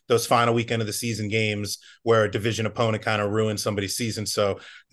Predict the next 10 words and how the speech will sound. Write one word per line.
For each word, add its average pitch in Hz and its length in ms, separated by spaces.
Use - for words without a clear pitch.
that 147 320
feels 151 320
right. 147 320
As 139 120
far 226 200
as 220 120
week 208 180
one, 233 320
kinda 196 160
random, 151 440